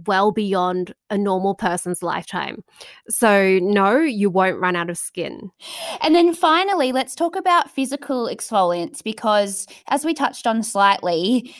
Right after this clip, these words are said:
Speaker 2: you know, the danger with the physical exfoliant or manual exfoliation where you're physically rubbing something into your face is that you can kind of get a bit hectic in there and go
Speaker 1: <laughs>
Speaker 2: too much.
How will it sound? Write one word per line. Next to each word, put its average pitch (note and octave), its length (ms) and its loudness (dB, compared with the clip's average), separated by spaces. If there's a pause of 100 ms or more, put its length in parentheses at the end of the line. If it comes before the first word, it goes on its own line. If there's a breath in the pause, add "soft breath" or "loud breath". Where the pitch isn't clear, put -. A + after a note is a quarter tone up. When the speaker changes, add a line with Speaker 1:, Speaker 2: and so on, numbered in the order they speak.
(180 loud breath)
Speaker 2:
you G#3 80 -4
know, G#3 100 4
the G3+ 100 0
danger A3+ 440 4
with A3+ 140 -4
the G#3+ 60 -4
physical C#4+ 440 -2
exfoliant F3+ 680 0
or F#3 180 4
manual G3+ 520 0
exfoliation F3+ 760 -2
where F#3 120 -2
you're F3+ 120 -2
physically A3 720 -4
rubbing F#3 480 0
something F3 460 -4
into F#3 300 -6
your E3+ 100 -2
face G#3+ 640 0 (400 loud breath)
is A#3 200 2
that - 280 4 (260)
you A#3+ 140 0
can A#3 160 -2
kind B3+ 240 2
of C#4 180 -2
get A#3+ 140 0
a - 60 -2
bit - 280 -4 (120)
hectic - 640 -6
in G3 120 -2
there D#3+ 280 -2
and A#3 300 2
go F#3+ 160 6
Speaker 1:
<laughs> F#3 120 -4
Speaker 2:
too A#3 100 0
much. G#3 800 0